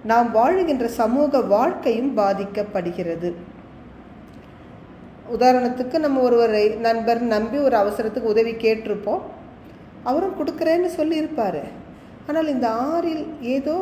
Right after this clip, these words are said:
ஒன்றில் ஏற்பட்ட ஒரு மாற்றத்தின் விளைவாக கொடுக்குறேன்னு சொன்னவர் கொடுக்காம போயிடுவாரு. நம்ம ஒண்ணை வாங்கலாம்னு நினைச்சிருப்போம், வாங்க முடியாமல் போய்விடும். இப்படி வாழ்க்கை அனுபவத்திலெல்லாம் பல பல மாறுதல்களை பார்க்க முடியும்.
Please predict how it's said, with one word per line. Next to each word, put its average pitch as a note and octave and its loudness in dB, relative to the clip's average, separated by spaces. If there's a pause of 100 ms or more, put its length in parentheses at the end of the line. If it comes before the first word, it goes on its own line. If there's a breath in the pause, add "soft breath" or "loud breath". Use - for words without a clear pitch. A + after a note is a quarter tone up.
ஒன்றில் C4 0
ஏற்பட்ட D4+ -2 (540)
ஒரு B3 0
மாற்றத்தின் C4 -6
விளைவாக A3 -4
கொடுக்குறேன்னு B3+ -4
சொன்னவர் A#3+ -4
கொடுக்காம G#3+ -4
போயிடுவாரு. F3+ -4 (1300)
நம்ம A3 -2
ஒண்ணை G#3 0
வாங்கலாம்னு A#3 -2
நினைச்சிருப்போம், G3+ -4
வாங்க G#3 -4
முடியாமல் G3 -4
போய்விடும். F3+ -4 (280 loud breath)
இப்படி B3 -2
வாழ்க்கை D4+ -4
அனுபவத்திலெல்லாம் C4 -4
பல D4+ -4
பல D4 -2
மாறுதல்களை A#3 -4
பார்க்க G#3 -6
முடியும். F#3+ -6